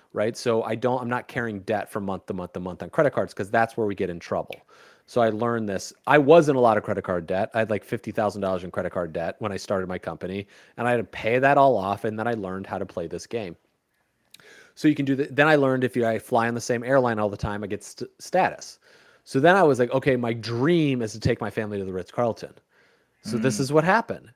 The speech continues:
Speaker 1: is we went to the Ritz-Carlton on points. I paid for the whole thing on points. It was, I think it was, the total cost of it was almost fo-, like, forty-eight hundred dollars for four days, three nights to stay at this place in Naples. We went with Penelope, and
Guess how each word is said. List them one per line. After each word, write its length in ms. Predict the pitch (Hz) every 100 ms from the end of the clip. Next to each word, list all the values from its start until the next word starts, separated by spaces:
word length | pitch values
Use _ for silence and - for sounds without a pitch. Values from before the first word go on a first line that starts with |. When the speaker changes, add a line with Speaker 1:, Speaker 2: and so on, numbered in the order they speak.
| _
Speaker 1:
is 180 | 123 110
we 200 | 110 143
went 300 | 156 139 156
to 80 | -
the 80 | 160
Ritz-Carlton 640 | 143 143 - 113 110 127 -
on 180 | 139 185
points. 400 | - 120 139 -
I 60 | 120
paid 200 | 131 -
for 80 | 104
the 60 |
whole 120 | 95 127
thing 160 | 143
on 100 | 147 139
points. 340 | 104 101 - - - _ -
It 80 | 131
was, 140 | 127
I 80 | 139
think 140 | 156 165
it 20 |
was, 80 | 143
the 100 | 120
total 340 | - 151 170
cost 320 | - 143 139
of 80 | 143
it 40 | 139
was 120 | 123
almost 280 | 123 113 - -
fo-, 140 | -
like, 300 | 117 98 92
forty-eight 580 | _ _ 156 165 165 156
hundred 340 | - 139 135 117
dollars 600 | 101 98 113 151 - - _ _ _ _
for 160 | - 113
four 440 | - - 135 139
days, 320 | 135 127 123
three 260 | - 113 123
nights 360 | 117 98 110 -
to 100 | 104
stay 240 | - 113
at 100 | 107
this 140 | 101 -
place 340 | - 95 101
in 200 | - 113
Naples. 600 | 107 113 - 80 92 - - _ _ _
We 100 | 107
went 160 | 110 127
with 160 | 139
Penelope, 640 | - 160 107 95 - 117 135 _ _ _ _ _ - _ -
and 200 | 104